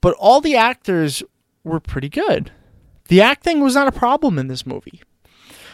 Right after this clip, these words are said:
Um, I, I think out of all of them, I, th-, I, Grant, I thought, was a great character. I think he had the perfect voice for a radio,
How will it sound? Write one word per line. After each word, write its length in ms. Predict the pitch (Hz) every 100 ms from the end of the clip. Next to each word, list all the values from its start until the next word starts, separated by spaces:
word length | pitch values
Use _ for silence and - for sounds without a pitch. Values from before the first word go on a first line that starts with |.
| _ _ _ _ _
Um, 520 | 131 127 120 113 113 -
I, 200 | 147 -
I 140 | 151
think 380 | - 190 208 196
out 180 | 175 160
of 100 | 156
all 280 | 156 180 214
of 80 | 165
them, 240 | 175 185 -
I, 120 | 143
th-, 160 | -
I, 140 | 147 147
Grant, 460 | 143 151 165 185 151
I 100 | 143
thought, 240 | 156 143
was 160 | 143 135
a 60 |
great 300 | 131 139 131
character. 500 | - 120 127 135 160 - _ -
I 120 | 147
think 280 | 139 135 -
he 240 | - 135
had 220 | 123 127 123
the 80 |
perfect 400 | 123 - 135 131
voice 320 | 127 135 139 -
for 240 | 139 131
a 40 |
radio, 540 | 123 131 135 143 139